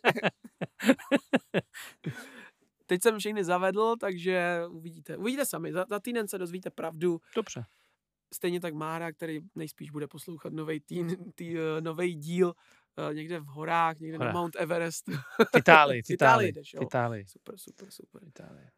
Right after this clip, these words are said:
Speaker 1: Tak to je bomba. OK, tak to by byla Spotify anketa, vymysleli jsme ji tak zase punkově, jako je
Speaker 2: Punkově.
Speaker 1: celý tenhle díl.
Speaker 2: <laughs>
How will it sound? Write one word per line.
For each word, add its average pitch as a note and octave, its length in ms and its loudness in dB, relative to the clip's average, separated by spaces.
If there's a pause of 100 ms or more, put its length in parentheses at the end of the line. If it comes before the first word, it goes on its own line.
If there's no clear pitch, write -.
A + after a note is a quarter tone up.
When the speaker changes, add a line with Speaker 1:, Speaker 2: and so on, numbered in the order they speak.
Speaker 1:
Tak C#3+ 140 -14
to - 80 -6
je D3+ 80 -2
bomba. D#3 400 -10 (1040)
OK, G#3 180 8 (440)
tak - 140 -12
to B3+ 60 0
by C#4 60 2
byla C#4+ 140 6
Spotify G3 340 -6
anketa, A3 520 -4
vymysleli G3+ 420 -2
jsme G#3 220 -2
ji G3+ 240 -2 (500)
tak F#3 160 -4 (280)
zase E3+ 200 -8
punkově, G3+ 680 0
jako F3+ 260 0
je F3 80 2
Speaker 2:
Punkově. C#3 120 -10
Speaker 1:
celý F3+ 240 -2
tenhle E3+ 300 -2
díl. F#3+ 380 4
Speaker 2:
<laughs> - 40 -20